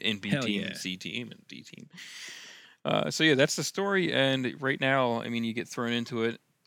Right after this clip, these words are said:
Speaker 1: You know, once you get past the prologue, you, you see some of your, I guess, I don't know if the lady is your boss or whatever. I,
Speaker 2: The one
Speaker 1: I
Speaker 2: that got
Speaker 1: haven't
Speaker 2: blown up?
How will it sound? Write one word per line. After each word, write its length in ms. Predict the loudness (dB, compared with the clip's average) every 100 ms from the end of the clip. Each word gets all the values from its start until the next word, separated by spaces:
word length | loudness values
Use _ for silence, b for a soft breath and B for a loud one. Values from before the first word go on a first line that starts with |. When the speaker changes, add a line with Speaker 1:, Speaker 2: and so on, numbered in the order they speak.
| _
Speaker 1:
You 140 | -8 -6
know, 40 | -4
once 160 | -6
you 40 | -6
get 120 | -4
past 180 | -4 -4
the 60 |
prologue, 600 | -6 -4 -2 -2 -2 -4
you, 160 | -6 -8
you 120 | -8 -8
see 220 | -6 -6
some 220 | -6 -10
of 80 | -8
your, 400 | -6 -6 -6 -10 b b b b b -14
I 100 | -8
guess, 440 | -6 -4 -6 -8 -6
I 100 | -4
don't 120 | -2
know 260 | -2 -4 -4
if 180 | -8 -8
the 100 | -4
lady 380 | -2 -2 -2 -4
is 200 | -8 -8
your 260 | -8 -8
boss 720 | -4 -2 -2 -2 -6 -8 -10 -12
or 200 | -10 -8
whatever. 640 | -6 -6 -6 -6 -8 -8 -8
I, 60 | -6
Speaker 2:
The 60 | -4
one 140 | -2 -2
Speaker 1:
I 40 |
Speaker 2:
that 60 | -2
got 100 | -2
Speaker 1:
haven't 120 | -2
Speaker 2:
blown 220 | -2 -2
up? 160 | -4